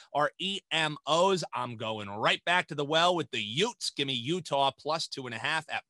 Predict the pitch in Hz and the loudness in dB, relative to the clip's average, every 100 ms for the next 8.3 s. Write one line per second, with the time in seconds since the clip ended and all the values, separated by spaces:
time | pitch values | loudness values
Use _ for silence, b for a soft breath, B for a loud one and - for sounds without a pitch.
0 | - 113 104 - 107 101 92 - 175 190 | -8 -8 -8 -12 -10 -10 -10 -4 0 0
1 | 175 - 135 135 123 120 107 104 120 165 | -2 -2 -2 -2 -4 -6 -8 -8 -2 2
2 | 160 143 B B 143 170 170 156 156 160 | 0 -2 B B 2 2 0 -2 -2 -2
3 | 143 123 - 190 180 - 180 - 165 175 | -4 -10 -10 -8 -6 -6 -8 -4 0 0
4 | 156 - 180 170 139 139 123 - - 202 | -2 -6 -8 -8 -6 -6 -6 -6 -6 -2
5 | 226 156 123 135 131 - - 240 311 294 | -2 -2 -2 -2 -2 -6 2 4 6 4
6 | 240 160 120 123 110 107 107 107 - - | 0 0 -2 -4 -4 -4 -4 -6 -8 -6
7 | 156 156 139 147 120 123 139 - - 139 | -4 -2 0 -2 0 0 0 -2 -6 -6
8 | 127 - 113 | -6 -2 -2